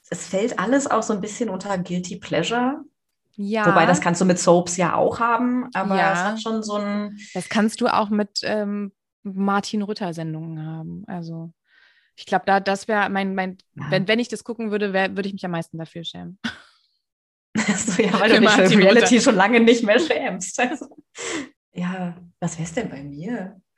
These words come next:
Speaker 1: Wär's bei mir dann, wenn ich mir KatzenpsychologInnen angucke oder so? Also, <laughs> das weiß ich
Speaker 2: Gibt's
Speaker 1: jetzt
Speaker 2: da so
Speaker 1: nicht.
Speaker 2: Sendungen?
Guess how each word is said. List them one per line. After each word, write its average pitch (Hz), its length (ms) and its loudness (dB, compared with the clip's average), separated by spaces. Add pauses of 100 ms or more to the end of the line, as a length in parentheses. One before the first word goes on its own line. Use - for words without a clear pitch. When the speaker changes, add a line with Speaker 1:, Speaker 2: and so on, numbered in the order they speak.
(460)
Speaker 1:
Wär's 165 180 -4
bei 165 120 0
mir 165 160 2
dann, 185 180 4
wenn 160 80 -2
ich 165 140 -4
mir 147 80 0
KatzenpsychologInnen 262 1000 2
angucke 277 500 0
oder 254 220 2
so? 262 300 0
Also, 196 200 0
<laughs> 180 120 0
das - 580 -4
weiß - 260 -4
ich - 120 -10
Speaker 2:
Gibt's - 260 -6
Speaker 1:
jetzt - 20 2
Speaker 2:
da 294 120 4
so 220 80 -2
Speaker 1:
nicht. 196 100 -4
Speaker 2:
Sendungen? 240 500 -4